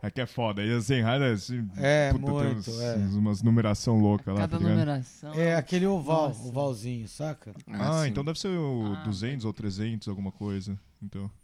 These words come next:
Speaker 2: Tem dois A K Gs desse, que é de estúdio
Speaker 1: O
Speaker 2: mesmo, aquele
Speaker 1: duzentos e quarenta,
Speaker 2: É.
Speaker 1: é. O,
Speaker 2: Tem
Speaker 1: a,
Speaker 2: um
Speaker 1: a série
Speaker 2: menorzinho.
Speaker 1: duzentos e tanto O,
Speaker 2: E
Speaker 1: é
Speaker 2: tem
Speaker 1: aquele
Speaker 2: uma
Speaker 1: aberto?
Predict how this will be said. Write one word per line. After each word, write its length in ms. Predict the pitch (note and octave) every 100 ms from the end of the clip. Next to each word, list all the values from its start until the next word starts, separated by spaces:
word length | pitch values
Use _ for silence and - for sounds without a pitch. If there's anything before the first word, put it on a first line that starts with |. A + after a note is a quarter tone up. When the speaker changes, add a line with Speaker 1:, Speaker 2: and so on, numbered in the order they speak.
| _ -
Speaker 2:
Tem 160 | A#2
dois 320 | A2+ B2 C3 B2
A 40 |
K 200 | - A#2+
Gs 420 | G#2+ A#2 D3+ E3+
desse, 540 | B2+ C#3 E3 - F3+ F#3+ _ _ _ _ _ _ _ _ _ _
que 140 | -
é 180 | A2+ G#2 -
de 80 | G2+
estúdio 380 | G2 G2 F#2+ A#2
Speaker 1:
O 40 |
Speaker 2:
mesmo, 140 | A#2+ B2
aquele 180 | - G#2+
Speaker 1:
duzentos 240 | A2+ G#2
e 20 |
quarenta, 600 | - G#2+ G#2 G#2 G2+ G#2 A2 G#2+
Speaker 2:
É. 80 |
Speaker 1:
é. 300 | G#2 A2 - G2+
O, 120 | F2+ G2+ - -
Speaker 2:
Tem 140 | C#3+
Speaker 1:
a, 40 |
Speaker 2:
um 80 | D3
Speaker 1:
a 60 | C#3+
série 180 | D3 D3
Speaker 2:
menorzinho. 580 | C#3+ C#3 A2 C3 E3+ G3 G#3
Speaker 1:
duzentos 60 |
e 0 |
tanto 180 | - C#3 _ _ _ _ _ _ _
O, 640 | A2+ A2 A2 G#2 G#2 G2 D#2
Speaker 2:
E 40 |
Speaker 1:
é 100 | A2
Speaker 2:
tem 180 | - C#3
Speaker 1:
aquele 160 | C#3 A#2
Speaker 2:
uma 40 |
Speaker 1:
aberto? 520 | F#2+ A#2 D#3+ - A2+